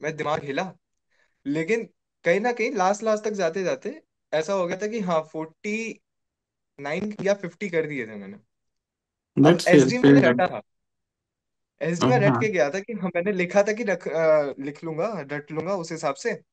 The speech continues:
Speaker 1: and I'll go right, जो दिमाग में आएगा, उस समय लिख दूंगा।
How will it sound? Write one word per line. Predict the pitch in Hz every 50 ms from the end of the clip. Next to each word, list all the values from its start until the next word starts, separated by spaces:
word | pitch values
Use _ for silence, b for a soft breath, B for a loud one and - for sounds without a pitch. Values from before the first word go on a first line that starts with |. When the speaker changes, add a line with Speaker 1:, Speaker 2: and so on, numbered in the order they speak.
| b b b b b _ _ _ -
Speaker 1:
and | 147 156 156 156
I'll | - - 139 156 170 165 156
go | 170 196 214
right, | 208 156 196 220 226 - _ -
जो | 139 135 185
दिमाग | 175 185 190 185 185
में | 185 185
आएगा, | 165 165 185
उस | 208 208
समय | - 220 220
लिख | 190 131 -
दूंगा। | - 113 104 101 95